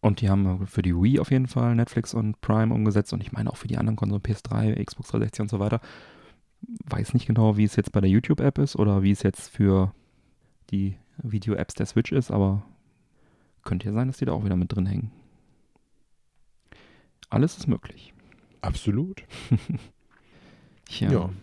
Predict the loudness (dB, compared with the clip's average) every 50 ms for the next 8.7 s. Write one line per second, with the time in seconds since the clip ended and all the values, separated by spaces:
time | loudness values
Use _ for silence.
0 | -20 -20 -20 -20 _ _ _ _ _ _ _ -12 -12 -8 -8 -8 -8 -8 -8 -6
1 | -6 -4 -4 -4 -4 -4 -4 -4 -2 0 -2 0 0 0 -2 0 0 0 0 0
2 | 0 -2 -2 -2 0 0 0 0 0 -2 -2 -4 -4 -6 -2 2 2 2 2 2
3 | -2 _ _ -20 -20 -20 -6 -2 2 4 6 6 6 6 6 4 2 2 2 4
4 | 4 4 6 4 4 2 0 -2 _ -2 -4 -2 -2 -2 -4 -4 -4 -4 -6 -2
5 | -2 -2 0 0 0 -2 -2 -4 -6 -8 -12 -18 -20 -20 -4 0 2 2 2 0
6 | -2 _ _ _ _ _ -20 -20 -20 _ _ -20 _ _ _ _ _ _ _ -8
7 | -6 -4 -4 -6 -6 -8 -8 -8 -8 -8 -6 -4 -4 -2 -2 0 0 2 2 2
8 | 2 2 0 0 0 0 0 0 -2 -2 -4 -8 -14